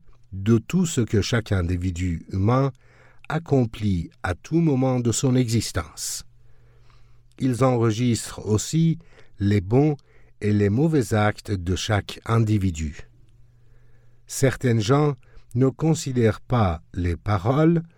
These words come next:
comme des actes qui pourraient être enregistrés par ces anges comme leurs actes. Or, les paroles ont des effets indéniables dans tous les aspects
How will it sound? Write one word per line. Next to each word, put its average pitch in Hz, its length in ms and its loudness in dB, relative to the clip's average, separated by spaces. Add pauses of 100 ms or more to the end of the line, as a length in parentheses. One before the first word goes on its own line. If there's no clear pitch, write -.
(420)
comme 180 260 2
des 98 300 0
actes 120 400 0 (360)
qui 175 160 0
pourraient 117 460 0
être 107 420 -2 (120)
enregistrés 110 1000 0 (400)
par 160 220 0
ces 90 260 -2
anges 131 480 0 (460)
comme 85 240 -4
leurs 104 260 0
actes. - 440 -6 (1200)
Or, 104 300 2
les 92 180 0
paroles 117 640 0 (440)
ont 151 140 2
des 131 320 2
effets 127 500 0
indéniables 113 960 0 (500)
dans 113 200 2
tous 175 200 -6
les 143 220 2
aspects 98 540 0